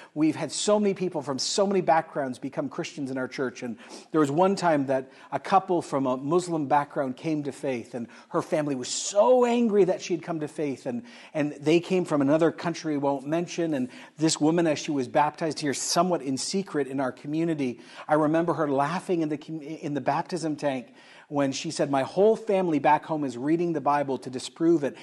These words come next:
And she laughed and she said, "But what they don't know is it is a living book." And now, of course, they've all become Christians themselves. This is why the spiritual practice of study matters so much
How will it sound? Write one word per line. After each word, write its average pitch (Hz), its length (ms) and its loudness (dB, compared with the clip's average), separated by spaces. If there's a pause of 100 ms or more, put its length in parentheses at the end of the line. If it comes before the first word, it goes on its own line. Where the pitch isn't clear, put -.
(140)
And 131 120 -8
she 131 160 -6
laughed 147 300 -2
and 131 100 -6
she 139 120 -12
said, 127 160 -8
"But 117 140 -6
what 151 280 -6
they 147 160 -2
don't 131 240 -4
know 110 300 -14 (640)
is 123 160 -6
it 110 80 -6
is 101 160 -10
a 110 40 -8
living 101 380 -10
book." - 380 -20 (580)
And 143 80 -6
now, 143 120 0
of 127 120 -4
course, - 520 -10 (400)
they've 117 160 -12
all 117 100 -4
become 104 260 -12
Christians 104 440 -14
themselves. - 800 -18 (1000)
This 170 120 0
is 185 120 2
why 175 140 6
the 143 100 -2
spiritual 156 380 2
practice 143 500 0
of - 80 -8
study 127 300 0
matters 120 360 -4
so 110 160 -6
much 107 460 -10